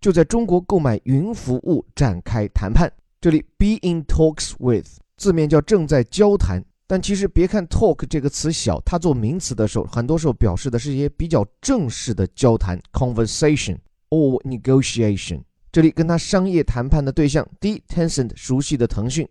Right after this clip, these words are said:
再一个 Inspur，这就让很多小伙伴不那么熟悉了。这家公司叫浪潮，总部位于山东济南，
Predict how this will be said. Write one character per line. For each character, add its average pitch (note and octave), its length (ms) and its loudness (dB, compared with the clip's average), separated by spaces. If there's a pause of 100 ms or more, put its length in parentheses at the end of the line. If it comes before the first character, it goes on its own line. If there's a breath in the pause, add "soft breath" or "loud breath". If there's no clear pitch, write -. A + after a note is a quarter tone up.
再 G3+ 200 2
一 E3 60 2
个 C#3+ 140 2 (100)
Inspur， C#3 760 2 (260)
这 G#3 140 2
就 F#3 80 6
让 E3+ 140 4
很 C#3+ 100 -2
多 C#3+ 100 2
小 C#3+ 200 4
伙 C#3 100 0
伴 C#3 160 4
不 B2 160 -2
那 F#3 140 0
么 D3 120 0
熟 A#2 200 -2
悉 B2 160 0
了。 G#2+ 120 0 (220)
这 D3 100 4
家 C#3+ 140 6
公 D3+ 140 0
司 D#3+ 180 -4
叫 B2 320 0
浪 E3 340 -2
潮， G2 400 -2 (320)
总 A#2 200 2
部 C3+ 120 2
位 C3 120 6
于 C3 80 2
山 D#3+ 300 0
东 D3 220 0
济 F2 280 -8
南， F2+ 280 -2